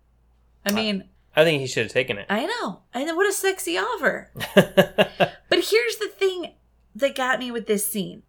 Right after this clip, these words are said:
Speaker 1: Tom Cruise has to run after Benji after he's taken. She's sitting at a table in a food court in a mall, seemingly.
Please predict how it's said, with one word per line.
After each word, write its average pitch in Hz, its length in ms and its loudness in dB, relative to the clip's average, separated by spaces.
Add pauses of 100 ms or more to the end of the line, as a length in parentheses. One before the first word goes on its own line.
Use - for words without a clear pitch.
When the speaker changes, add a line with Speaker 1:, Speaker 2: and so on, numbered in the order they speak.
Speaker 1:
Tom 330 240 0
Cruise 349 200 0
has 269 200 0
to 233 80 -6
run 220 160 2
after 208 240 -2
Benji 170 400 -2
after 175 200 -10
he's 170 180 -8
taken. - 420 -12 (320)
She's - 380 -4
sitting 277 260 -6
at 240 80 -4
a 220 60 -8
table 202 400 0
in 175 80 -2
a 190 40 -6
food 190 300 -6
court 175 380 -2
in 175 80 -6
a 175 40 -8
mall, 160 540 -2
seemingly. 160 680 -6